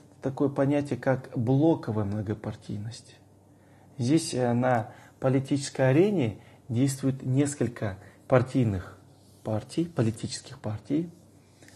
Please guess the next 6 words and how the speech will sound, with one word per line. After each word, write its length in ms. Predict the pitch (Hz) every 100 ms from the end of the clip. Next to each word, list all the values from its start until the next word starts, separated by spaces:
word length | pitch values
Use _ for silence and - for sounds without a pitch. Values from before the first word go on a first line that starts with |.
| - - _ -
объединившихся 1080 | 110 107 117 127 143 185 180 175 175 - 156
в 120 | 104
два 420 | 101 113 147 170 - - _ - - - _ - _ - - _ -
или 240 | 135 120
более 400 | 104 120 151 151
крупных 560 | 139 127 131 131 127